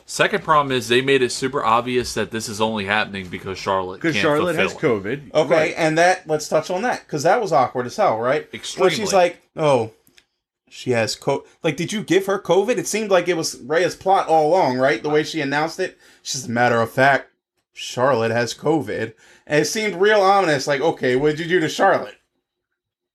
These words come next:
Speaker 1: Three. Rhea was terrible in this. She spoke like a fucking robot. It, she seemed so uncomfortable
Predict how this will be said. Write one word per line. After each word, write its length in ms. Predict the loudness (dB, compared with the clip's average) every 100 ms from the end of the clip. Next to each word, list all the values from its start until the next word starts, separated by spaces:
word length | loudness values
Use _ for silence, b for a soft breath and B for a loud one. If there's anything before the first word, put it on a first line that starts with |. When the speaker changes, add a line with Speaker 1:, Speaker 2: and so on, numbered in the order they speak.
| _
Speaker 1:
Three. 440 | -2 -2 -2 -6 _ _ _ _ _ _ _ _ _
Rhea 240 | 0 0 2
was 200 | -2 -6
terrible 600 | 0 2 2 -2 -12 _ _ -12
in 120 | -10
this. 400 | -8 -8 -10 -10 -14
She 180 | -6 -6
spoke 340 | 2 0 2
like 160 | 0 0
a 60 |
fucking 380 | 0 0 0 -4
robot. 520 | 0 0 2 0 -2 _ _ _ _ _ _ _ _ _ 0
It, 300 | 0 0 -8
she 520 | -6 -2 -2 -2 -4
seemed 560 | -4 -2 -4 -6 -8 -16 _
so 560 | -10 -6 0 2 4 2
uncomfortable 920 | -2 -4 -6 -8 -6 -10 -8 -8 -10